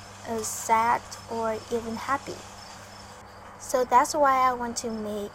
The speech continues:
a series for October. This series will call Goodbye October,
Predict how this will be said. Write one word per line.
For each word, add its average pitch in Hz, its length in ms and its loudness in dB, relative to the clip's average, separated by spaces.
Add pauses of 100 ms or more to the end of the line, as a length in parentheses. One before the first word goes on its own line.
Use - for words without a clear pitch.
(220)
a 220 120 -6
series 247 600 0 (140)
for 220 220 -2
October. - 580 -6 (720)
This 330 140 2
series 269 840 2
will 240 140 0
call 220 540 0 (680)
Goodbye 226 420 4
October, - 560 -4